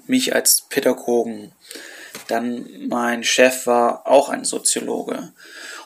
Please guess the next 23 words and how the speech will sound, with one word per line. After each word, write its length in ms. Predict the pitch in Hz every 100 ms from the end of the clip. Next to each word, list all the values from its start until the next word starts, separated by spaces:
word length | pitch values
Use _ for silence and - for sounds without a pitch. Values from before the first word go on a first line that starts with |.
| _
Und 60 | 113
das 160 | -
hat 120 | 117
sich 120 | - -
dann 140 | 113
nach 200 | 113 110
und 60 | 120
nach 160 | 110
durchmischt, 600 | - 110 123 135 - - -
weil 140 | 113
wir 80 | 117
dann 200 | 120 113
auch 440 | 131 - - - _ - - - - - -
die 60 | 127
Erfahrung 460 | 131 123 127 135
machen 360 | 123 123 139 131
konnten, 460 | - 131 - - - - - - 135
wie 200 | 131 135
es 140 | 120
ist, 400 | 131 151 - - _ _ _ - - - - - - _ _ - _ _ _ _ _ -
der 180 | - 120
Alltag 320 | 127 135 -
steht. 380 | - 170 175